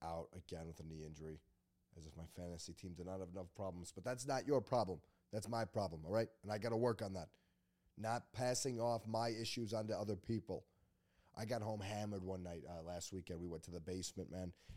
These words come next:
And the basement is a very cool place in Chicago to chill and, you know, drink and stuff. And I like it a lot. But,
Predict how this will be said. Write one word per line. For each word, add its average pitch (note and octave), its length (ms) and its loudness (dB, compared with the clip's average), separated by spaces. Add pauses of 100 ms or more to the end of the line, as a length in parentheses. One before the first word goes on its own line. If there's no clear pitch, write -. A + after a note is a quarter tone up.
And - 100 -2
the C#3+ 40 2
basement E3 420 2
is C3 100 2
a A#2 40 0
very A2+ 280 2
cool A2 160 0
place G2+ 300 0
in F#2+ 60 -6
Chicago F#2 440 -4
to F2+ 100 -4
chill F#2 480 0
and, E2 120 -4 (440)
you G2 100 -4
know, E2+ 220 -4
drink F#2+ 380 -2
and F#2+ 120 -2
stuff. F#2 520 -2
And C#2 100 -10 (160)
I A2 80 -4
like G2 260 -2
it E2+ 80 -6
a D#2+ 40 -2
lot. E2 260 -4 (440)
But, F#2+ 300 -2